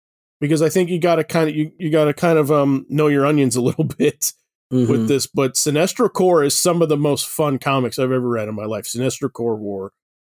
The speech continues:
Speaker 2: That's what I was, I was gonna get to, was the idea that, um, yeah, make sure you start with the, the early, 'cause Jeff Johns tells a really good long story in this, and it's one of the things where when you get to Sinestro Corps War, it's well worth it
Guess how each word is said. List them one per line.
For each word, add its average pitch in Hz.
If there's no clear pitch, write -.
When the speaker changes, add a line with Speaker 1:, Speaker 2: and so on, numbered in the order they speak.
Speaker 2:
That's 175
what 180
I 160
was, 151
I 151
was 143
gonna 139
get 131
to, 135
was 120
the 127
idea 123
that, 120
um, 117
yeah, 151
make 151
sure 208
you 190
start 165
with 151
the, 135
the 135
early, 135
'cause 180
Jeff 247
Johns 190
tells 156
a 143
really 135
good 131
long 123
story 107
in 98
this, 95
and 120
it's 120
one 143
of 135
the 135
things 127
where 120
when 135
you 131
get 151
to -
Sinestro 127
Corps 120
War, 117
it's 120
well 127
worth 110
it -